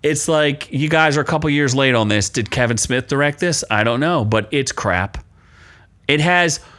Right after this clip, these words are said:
it's funny, 'cause, like, Michael Cera reprises his role, but he's only in it for two episodes.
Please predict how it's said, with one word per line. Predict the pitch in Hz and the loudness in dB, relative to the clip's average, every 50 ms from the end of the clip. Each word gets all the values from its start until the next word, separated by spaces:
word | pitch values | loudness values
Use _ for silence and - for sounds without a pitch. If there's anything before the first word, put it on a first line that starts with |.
| - - - - - - - - | -20 -20 -20 -20 -20 -20 -12 -6
it's | - 165 143 | -4 -4 -2
funny, | - - 214 208 220 | 0 0 0 0 2
'cause, | - - 160 131 | 0 0 0 0
like, | 180 160 - 156 | 0 0 0 0
Michael | 127 117 135 139 - 156 139 | 0 2 2 2 2 0 0
Cera | - - - 131 131 147 151 143 120 104 104 | 0 2 2 2 4 4 4 4 4 2 0
reprises | 98 - - 131 127 127 120 127 127 110 | 0 0 0 2 2 2 2 0 0 0
his | - 131 107 101 | 0 0 0 0
role, | 107 110 113 127 143 160 | 2 2 2 2 2 0
but | 160 - 131 117 | 0 -2 -2 0
he's | 143 131 135 | 0 0 0
only | 143 147 143 139 | 0 0 0 -2
in | 139 135 135 | 0 0 -2
it | 120 - | -2 -2
for | - | -4
two | - - - 131 120 113 | -6 -4 -2 0 2 2
episodes. | 101 - 98 95 - 76 76 - - - - - - | 0 0 -2 -4 -6 -6 -6 -8 -10 -12 -14 -16 -16